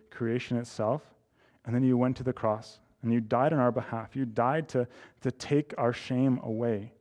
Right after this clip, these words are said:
You were raised again, conquering our three greatest enemies in Satan, sin, and death, so that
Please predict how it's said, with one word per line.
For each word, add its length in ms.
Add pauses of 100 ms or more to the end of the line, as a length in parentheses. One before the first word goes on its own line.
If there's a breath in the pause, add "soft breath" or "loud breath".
(920)
You 100
were 80
raised 380
again, 320
conquering 400
our 100
three 280
greatest 320
enemies 380
in 100
Satan, 340
sin, 200
and 140
death, 260
so 400
that 380